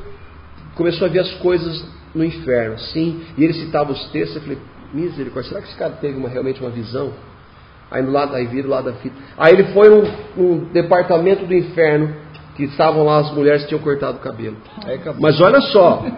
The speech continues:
Speaker 1: <laughs> dentro, no primeiro lado da fita ele citava vários textos bíblicos que falam da realidade do inferno, pra chegar e falar uma aberração dessa.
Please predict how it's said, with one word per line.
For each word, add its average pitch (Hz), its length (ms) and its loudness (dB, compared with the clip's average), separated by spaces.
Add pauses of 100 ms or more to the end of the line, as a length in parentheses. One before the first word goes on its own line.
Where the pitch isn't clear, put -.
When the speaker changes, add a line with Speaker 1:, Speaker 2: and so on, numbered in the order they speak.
(160)
Speaker 1:
<laughs> - 340 -18
dentro, 220 420 6
no 185 120 6
primeiro 220 500 8
lado 208 300 4
da 185 100 2
fita 214 400 -6
ele 170 140 -2
citava 170 400 -4
vários 170 600 -4
textos 180 440 -2
bíblicos 160 440 -4
que 151 120 -6
falam 190 320 -2
da 202 80 0
realidade 170 600 0
do 175 100 -2
inferno, 127 540 -2 (1300)
pra 156 100 2
chegar 156 440 2
e 190 40 0
falar 165 280 -2
uma 160 100 -2
aberração 165 600 -4
dessa. 101 340 -10